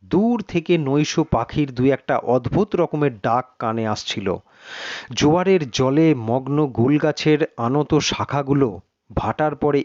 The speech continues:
একটু একটু করে জল থেকে জেগে উঠতে লাগলো। বাঘের উপদ্রবের ভয়ে সব সময় আমাদের বজরাতে দুজন বন্দুকধারী সিপাই থাকতো।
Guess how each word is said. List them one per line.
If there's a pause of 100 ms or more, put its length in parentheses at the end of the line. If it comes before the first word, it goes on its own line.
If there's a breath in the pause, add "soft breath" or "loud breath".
একটু
একটু
করে
জল
থেকে
জেগে
উঠতে
লাগলো। (920)
বাঘের
উপদ্রবের
ভয়ে (360 loud breath)
সব
সময়
আমাদের
বজরাতে
দুজন
বন্দুকধারী
সিপাই
থাকতো।